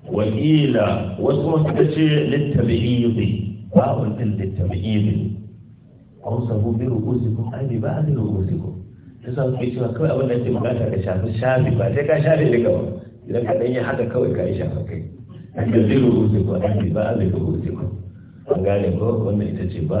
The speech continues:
a tabi'idiyya. Wakila za'ida. Wasu kuma suka ce ba wannan za'ida ne. Ai takdirin sa "wamsahu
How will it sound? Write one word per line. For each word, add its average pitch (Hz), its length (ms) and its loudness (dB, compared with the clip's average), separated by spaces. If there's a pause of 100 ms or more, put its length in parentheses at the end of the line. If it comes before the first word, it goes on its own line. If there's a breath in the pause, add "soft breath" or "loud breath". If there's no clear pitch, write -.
a - 80 -2
tabi'idiyya. 76 760 -4 (680 loud breath)
Wakila 98 560 0 (160)
za'ida. 87 560 -4 (160)
Wasu 104 160 -4
kuma 127 240 0
suka 120 140 0
ce 117 100 0
ba 123 100 2 (140)
wannan 104 220 0
za'ida 90 340 0
ne. - 200 -4 (280)
Ai 101 160 0
takdirin - 560 0
sa - 80 -2
"wamsahu 113 560 2